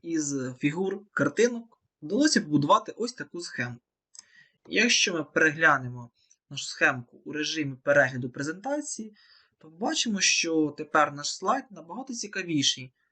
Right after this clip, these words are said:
ніж якби в нас був просто текст і картинка. Ваше буде завдання обрати тему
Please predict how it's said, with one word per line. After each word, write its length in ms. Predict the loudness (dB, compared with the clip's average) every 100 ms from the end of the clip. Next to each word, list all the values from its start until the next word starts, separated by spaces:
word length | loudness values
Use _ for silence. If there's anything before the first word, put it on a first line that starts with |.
| _
ніж 160 | -2 -2
якби 240 | 2 4
в 60 | 4
нас 340 | 4 4 2
був 320 | -4 -6 -6 0
просто 480 | 4 4 2 -14 -20 _ _ _ _ _
текст 500 | 0 0 -2 -12 _ _
і 480 | -4 -2 0 -2 -6 -14 _ _
картинка. 480 | -8 -6 -6 -10 _ _ _ _ _ _ _ _ _ _ _ _ _ _ _
Ваше 260 | 4 4 0
буде 240 | -2 -2
завдання 600 | -2 -4 2 2 2 -4 _ _ _ _ _ _ -10
обрати 640 | 0 6 6 4 -2 -20 _ _ _ _ _ _ _ _ _ _ 2
тему 440 | 4 4 0 -14